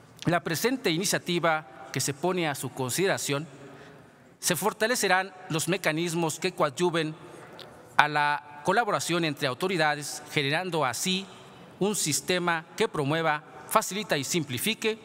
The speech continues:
el combate a las malas prácticas en la administración pública.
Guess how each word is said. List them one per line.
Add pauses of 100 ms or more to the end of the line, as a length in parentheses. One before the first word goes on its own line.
(300)
el
combate
a
las
malas
prácticas (240)
en
la
administración (540)
pública.